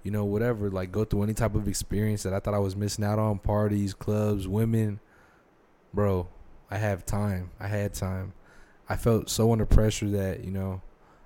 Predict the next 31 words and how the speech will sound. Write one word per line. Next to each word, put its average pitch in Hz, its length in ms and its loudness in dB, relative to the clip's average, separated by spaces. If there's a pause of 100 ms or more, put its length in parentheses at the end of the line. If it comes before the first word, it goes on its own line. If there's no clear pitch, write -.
(120)
I 104 80 -6
gotta 101 180 -2
li-, 98 220 -2
I 104 80 -6
gotta 101 160 0
do 101 160 2
everything 95 400 -2
now. 98 240 0
I'm 95 100 -2
missing 101 340 -2
out. 101 300 -2 (720)
But 101 100 0
in 101 100 2
reality, 101 380 2
I 101 80 2
was 104 120 0
missing 107 260 -4
out 107 100 0
on 95 160 -2
nothing 104 320 -2
because 98 560 -4 (480)
at 104 140 -4
the 107 80 -2
end 117 100 0
of 117 60 2
the 107 60 2
day, 107 180 2
what 110 120 6
I 101 40 4
remember 110 340 2
today 127 520 4